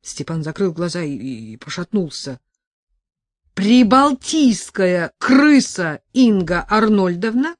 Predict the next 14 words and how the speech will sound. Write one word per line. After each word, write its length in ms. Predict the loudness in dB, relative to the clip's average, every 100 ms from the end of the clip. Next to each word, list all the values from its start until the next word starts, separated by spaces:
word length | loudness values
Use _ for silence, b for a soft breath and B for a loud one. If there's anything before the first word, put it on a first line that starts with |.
| _ _ _ _ b b b
и 180 | -2 0
читала 520 | -4 -2 0 2 2
в 120 | 2
лицах 680 | 4 2 0 -8 -8 -14 _ _ _ _
трое 440 | 4 6 8 6 4
в 60 |
лодке, 480 | 2 2 0 -12 -16 -10
не 160 | -8 -8
считая 640 | -8 -10 -8 -8 -8 -12 _ _ _
собаки. 680 | -12 -10 -12 -14 -20 -20 _ _ _ _ _ _ _ _ _ _ _ _ _ _ _ _ _ _
Этого 280 | -18 -16
не 140 | -12 -8
может 320 | -8 -8 -10
быть. 340 | -10 -12 -18